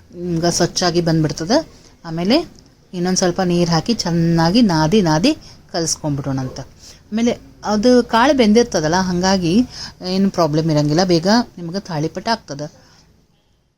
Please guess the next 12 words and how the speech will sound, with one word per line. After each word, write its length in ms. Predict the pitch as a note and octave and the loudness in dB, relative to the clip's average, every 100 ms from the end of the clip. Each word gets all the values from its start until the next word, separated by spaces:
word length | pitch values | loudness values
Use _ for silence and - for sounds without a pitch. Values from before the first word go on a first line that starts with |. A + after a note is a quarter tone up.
| - | -14
ಈಗ 160 | F3 | -6
ಉರುಳಿ 420 | G#3+ G3 F#3 F#3 G#3+ | -2 2 4 4 4
ಹಾಕಿ 360 | F3+ F#3 - | 2 -4 -2
ಇಟ್ಕೊಂಡ್ಬಿಡೋಣ 560 | A3 - - G#3 F3+ E3+ | -2 -2 -2 -2 0 0
ಎಷ್ಟು 360 | C3+ E3 - | 0 0 -2
ಬೇಕಂತ 380 | E3 D#3 D3 C#3+ | -4 -6 -6 -8
ಹೇಳಿ. 300 | D3+ C#3+ C3+ - _ _ _ _ _ _ _ _ _ _ _ _ _ _ _ _ G3 | -6 -6 -6 -10 _ _ _ _ _ _ _ _ _ _ _ _ _ _ _ _ -10
ತಾಳಿಪಟ್ಟು 640 | F#3+ G#3+ G#3+ A3+ - F#3 | -4 -4 -4 -8 -10 -6
ಎರಡು 280 | F#3 A3+ A#3+ | 0 4 4
ರೀತಿ 280 | G#3+ - G3 | 2 0 -4
ಹಚ್ತಾರೆ. 460 | E3+ - - G3 | -4 -8 -10 -8
ಒಂದು, 680 | D3+ D#3+ F3 F3+ G#3 B3+ | -6 -2 0 2 2 2